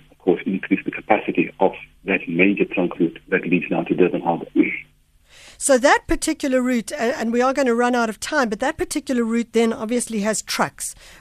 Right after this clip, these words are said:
Speaker 2: which are transporting towards the harbour.
Speaker 1: Yes.
Speaker 2: Is it that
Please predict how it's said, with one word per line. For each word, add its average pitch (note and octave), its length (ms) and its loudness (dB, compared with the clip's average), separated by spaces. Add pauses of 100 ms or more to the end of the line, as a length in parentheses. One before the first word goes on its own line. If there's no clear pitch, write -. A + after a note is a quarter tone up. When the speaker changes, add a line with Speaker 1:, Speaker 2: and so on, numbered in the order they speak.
Speaker 2:
which A3 260 -2
are G#3+ 260 0
transporting G#3+ 840 0
towards G3+ 800 0
the G3+ 100 -4
harbour. F#3 440 -2 (420)
Speaker 1:
Yes. G#3+ 140 8
Speaker 2:
Is D#4+ 140 4
it A3 200 0 (140)
that B3 260 4